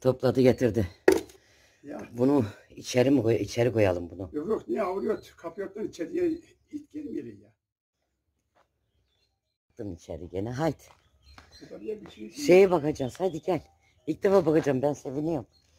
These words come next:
Speaker 1: Kız bu başım gene durmuyor. Allah
Speaker 2: Niye
Speaker 1: ben
Speaker 2: duruyorsun başıma bir şey
Speaker 1: gene
Speaker 2: oldu?
Speaker 1: başıma bir şey oldu.
Speaker 2: Allah Allah Allah.
Speaker 1: Allah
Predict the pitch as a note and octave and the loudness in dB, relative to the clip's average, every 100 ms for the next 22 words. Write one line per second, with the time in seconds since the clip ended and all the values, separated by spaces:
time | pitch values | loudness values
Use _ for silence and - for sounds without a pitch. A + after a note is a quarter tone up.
0 | _ - G3 G3 A3 C#4+ A#3 C#4 F#3+ G#3 | _ -8 -6 -4 4 6 6 0 6 6
1 | A#3+ D3 D3 C3+ - F3+ E3+ - D#3+ G3 | 6 4 2 2 2 2 4 4 4 4
2 | F4+ C#4+ C#4+ B3+ A3+ B3 A3+ G#3+ A#3+ C#4+ | 2 -2 -2 -2 -4 -6 -8 2 6 6
3 | C4 - G#3+ F3 A3+ E3 D#3+ - E3+ E3+ | 6 4 2 2 2 2 0 2 4 4
4 | - D4 C#4 G#4 D#4+ D4 B3 G#3+ - G#3 | 4 0 0 -4 0 0 0 -4 -4 -4
5 | - - F3+ | -4 6 8